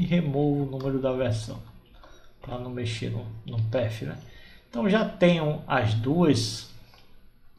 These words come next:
as duas, é, é, que a gente tava usando, né? Então vamos agora, <laughs> não vou nem abrir,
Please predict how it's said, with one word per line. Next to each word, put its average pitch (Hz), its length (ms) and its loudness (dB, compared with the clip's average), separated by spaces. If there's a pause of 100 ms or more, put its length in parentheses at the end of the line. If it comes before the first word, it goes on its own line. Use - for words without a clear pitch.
(520)
as 113 240 0
duas, 135 920 4 (760)
é, 135 100 0
é, 123 760 2 (100)
que - 100 0
a 135 40 4
gente 131 240 0
tava 165 200 8
usando, 123 360 2
né? 196 200 2 (460)
Então 349 240 -2
vamos 262 320 6
agora, 196 560 12 (640)
<laughs> - 680 -12
não 139 160 2
vou 160 220 6
nem 196 240 8
abrir, 139 580 8